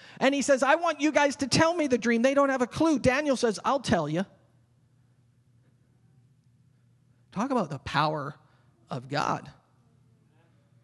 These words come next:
I think sometimes we've classified the power of God. I preached a sermon here once, and I had a chainsaw. Did anybody ever remember that sermon?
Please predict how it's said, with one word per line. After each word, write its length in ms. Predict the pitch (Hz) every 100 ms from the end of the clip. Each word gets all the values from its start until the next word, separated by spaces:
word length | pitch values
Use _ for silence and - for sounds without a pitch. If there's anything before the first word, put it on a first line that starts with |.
| _ _ _ _ _ _ _ _ _ _ _ _ _ _ _ _ -
I 80 | 233
think 220 | 233 147
sometimes 440 | 220 208 185 180
we've 160 | 170 165
classified 560 | - 202 - 175 175 156
the 60 |
power 320 | 147 190 175
of 60 | 165
God. 320 | 196 170 160
I 60 | 220
preached 400 | - 294 247 -
a 60 |
sermon 420 | 165 - 226 220 180
here 260 | 196 190
once, 400 | 180 170 180 -
and 140 | - 151
I 80 | 151
had 180 | 160
a 60 | 147
chainsaw. 600 | - 156 147 139 - - - _ _ _ _ _ _ _
Did 80 | 180
anybody 340 | 214 247 220 196
ever 220 | 185 185
remember 400 | 175 165 175 175
that 220 | 160 151
sermon? 400 | - 160 151 165